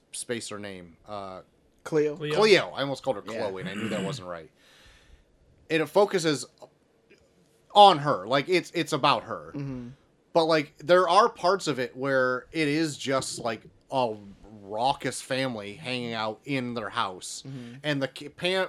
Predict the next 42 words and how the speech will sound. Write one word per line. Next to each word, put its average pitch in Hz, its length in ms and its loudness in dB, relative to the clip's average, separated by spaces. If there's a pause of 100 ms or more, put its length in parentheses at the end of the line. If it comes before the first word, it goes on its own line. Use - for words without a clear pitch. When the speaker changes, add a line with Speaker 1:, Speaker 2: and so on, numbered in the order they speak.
(120)
Speaker 1:
the 147 240 -6
camera 190 440 4
will 147 120 2
just 139 280 -4
pan 160 340 -2
from 131 260 -2
one 139 280 0
side 147 360 2
of 147 60 -2
the 143 80 -4
house 135 520 -2 (580)
to 147 120 -2
the 131 160 2
other, 120 460 4 (140)
and 139 100 -4
Speaker 2:
Yeah. 147 60 0
Speaker 1:
you're 151 100 0
just 143 200 -4
following 165 840 2
all 139 280 4
of 127 100 0
that 117 180 0
happen. 92 400 -6 (180)
Speaker 2:
Yeah. 131 140 -2
Speaker 1:
I 160 80 6
think 208 200 2
that's 214 260 2 (640)
a 165 80 2
cool 208 600 2
cinematography 180 840 -2
move, 220 400 -6 (1300)
but 202 280 8
it's 175 180 -4
also 202 380 -2
just 170 400 -4
kind 160 320 -4
of, 135 80 -4 (1400)
it's - 200 -4
not 233 220 2
always 185 320 2
that 156 220 2
interesting. 131 520 -8